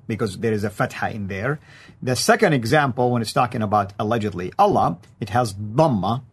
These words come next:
and that's the way you can distinguish now whether it's second person here or first person, at least using it in this grammatical location, technically speaking. So what, uh, Brother, uh, Rob is saying is, uh, should we,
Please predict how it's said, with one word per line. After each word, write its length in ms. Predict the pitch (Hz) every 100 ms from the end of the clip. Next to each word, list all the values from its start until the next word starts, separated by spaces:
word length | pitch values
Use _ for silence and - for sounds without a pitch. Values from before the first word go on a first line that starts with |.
| _
and 200 | - 120
that's 360 | 127 139 139 -
the 320 | 120 113 113
way 300 | 113 113 127
you 160 | 107 104
can 220 | 104 104
distinguish 520 | 98 - 123 101 98
now 240 | 107 101 104
whether 280 | 101 98 92
it's 160 | 87
second 420 | - 101 95 98
person 320 | 113 131 120 110
here 480 | 113 113 113 110 - - -
or 140 | 107
first 320 | - 110 -
person, 520 | 120 107 110 107 104 101 - -
at 200 | 120 127
least 420 | 151 151 - - -
using 400 | 117 139 117 117
it 120 | 113
in 280 | 123 110 101
this 440 | 139 147 - - -
grammatical 720 | - 107 110 107 104 107 104 104
location, 580 | 107 101 98 95 - 82
technically 420 | 82 90 85 92
speaking. 380 | 85 - 90 90
So 220 | - 110 - - - -
what, 400 | - 170 - -
uh, 240 | 175 170 165
Brother, 500 | 147 190 202 185 -
uh, 200 | 151 139
Rob 380 | - 156 156 127
is 120 | 120
saying 500 | 156 139 113 113 113
is, 420 | 120 110 110 104 - - - _ - -
uh, 80 |
should 220 | - 151 131
we, 340 | 190 208 -